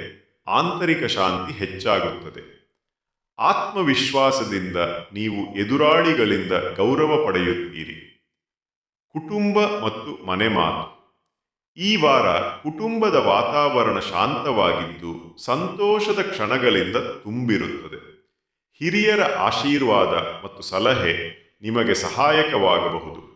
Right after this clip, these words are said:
ಮನೆಯ ಒಳಗಿನ ಚಿಕ್ಕ ಸಮಸ್ಯೆಗಳು ನಿವಾರಣೆಯಾಗುವ ಸಾಧ್ಯತೆ ಇದೆ. ಬಂಧು ಬಾಂಧವರ ಭೇಟಿಯಿಂದ ಮನಸ್ಸಿಗೆ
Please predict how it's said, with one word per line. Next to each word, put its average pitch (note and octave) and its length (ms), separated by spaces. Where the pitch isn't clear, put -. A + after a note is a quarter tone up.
ಮನೆಯ D3+ 360
ಒಳಗಿನ C3+ 580
ಚಿಕ್ಕ - 380
ಸಮಸ್ಯೆಗಳು A#2+ 800
ನಿವಾರಣೆಯಾಗುವ A2+ 1120
ಸಾಧ್ಯತೆ F2+ 720
ಇದೆ. D#2+ 220
ಬಂಧು F3+ 380
ಬಾಂಧವರ F3 600
ಭೇಟಿಯಿಂದ A2 720
ಮನಸ್ಸಿಗೆ A2+ 640